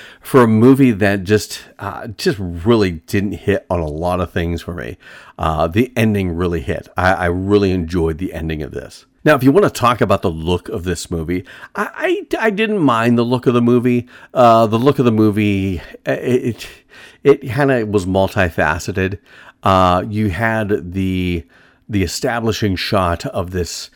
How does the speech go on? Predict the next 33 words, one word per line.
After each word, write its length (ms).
Irish 400
manor. 880
It, 180
it's 240
the, 140
it's 280
the 100
stereotypical, 1160
uh, 260
kinda 340
misty, 960
foggy, 840
kinda 320
silvery 560
sheen, 580
uh, 200
look 400
of 240
a, 240
a 80
haunted 480
house. 500
There 280
were 140
scenes 580
in 160
the 80
woods 520
when 240
they're 420
searching 720
for 520
Ellie 440